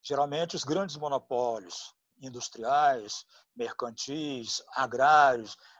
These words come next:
bancários, financeiros, e vai por aí. Mas as empresas de pequeno porte e médio porte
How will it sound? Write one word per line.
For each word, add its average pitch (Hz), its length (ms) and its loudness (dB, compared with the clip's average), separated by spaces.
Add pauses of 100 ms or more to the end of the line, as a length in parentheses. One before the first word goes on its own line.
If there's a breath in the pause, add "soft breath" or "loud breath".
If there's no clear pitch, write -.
(120)
bancários, 127 840 6 (240)
financeiros, 139 960 -2 (420)
e 117 80 -10
vai 127 200 -2
por 165 180 -2
aí. 139 260 2 (480)
Mas 143 200 4
as 170 120 6
empresas 208 500 6
de 165 80 -6
pequeno 160 400 -2
porte 117 580 -2
e 117 40 -8
médio 117 320 -6
porte 180 480 4